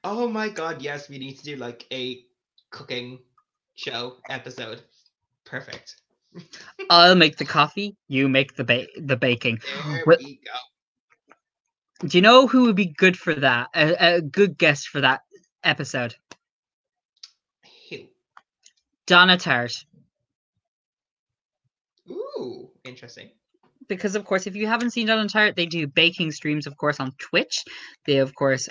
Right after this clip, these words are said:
Speaker 2: are an Irish, uh, drag performer. They're back in Ireland now,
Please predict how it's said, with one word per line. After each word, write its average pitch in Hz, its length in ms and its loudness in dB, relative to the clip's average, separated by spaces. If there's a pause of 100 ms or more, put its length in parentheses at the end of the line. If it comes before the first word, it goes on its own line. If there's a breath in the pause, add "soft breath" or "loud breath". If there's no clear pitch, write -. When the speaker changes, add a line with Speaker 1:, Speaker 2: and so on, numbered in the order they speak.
Speaker 2:
are 131 600 2
an 160 260 -4
Irish, 185 600 4 (180)
uh, 165 440 6
drag 165 280 2
performer. 190 440 2
They're 196 600 4 (640 soft breath)
back 240 240 4
in 311 100 8
Ireland 381 400 8
now, 415 180 8